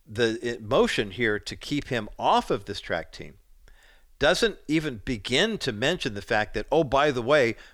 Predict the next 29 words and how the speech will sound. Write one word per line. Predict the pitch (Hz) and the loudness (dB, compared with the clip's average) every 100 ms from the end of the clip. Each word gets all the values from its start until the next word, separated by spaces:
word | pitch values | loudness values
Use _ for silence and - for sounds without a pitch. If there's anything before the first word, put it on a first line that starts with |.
| - | -18
prepubescent | - 185 220 - 170 139 165 - 117 | -2 2 2 2 2 4 2 0 -6
girls | 101 147 143 117 120 | 0 4 4 2 0
now | 131 135 | -2 0
have | 135 | 0
a | |
boy | 110 - 131 185 | -2 2 4 6
coming | 180 139 127 | 4 2 0
into | 120 | -4
their | 107 110 | -2 -2
locker | 104 147 180 131 | 4 4 4 0
room | 107 110 | 0 -4
saying, | - 127 117 - - - | 0 0 0 -6 -14 -4
"I'm | 139 180 | -2 0
a | |
girl, | 139 123 113 110 131 | 0 2 4 4 0
call | 139 - 143 | -2 0 0
me | 135 | 0
Becky, | 95 135 165 104 123 - - _ - - | 2 2 2 -4 -6 -10 -20 _ -16 -2
and | 127 123 117 113 110 _ _ 110 | 2 2 2 -4 -18 _ _ -2
I'm | 131 | -2
going | 123 123 123 | 0 -2 -2
to | - 117 104 - | -6 -6 -6 -10
compete | 98 175 214 | -6 -4 -4
against | 92 82 - | -4 -10 -16
you. | - - _ _ - _ - - - - | -18 -20 _ _ -20 _ -20 -20 -8 0
And | 147 139 113 104 | 2 0 -2 0
by | 135 | 0
the | 110 | 2
way, | 107 107 110 | 0 0 -2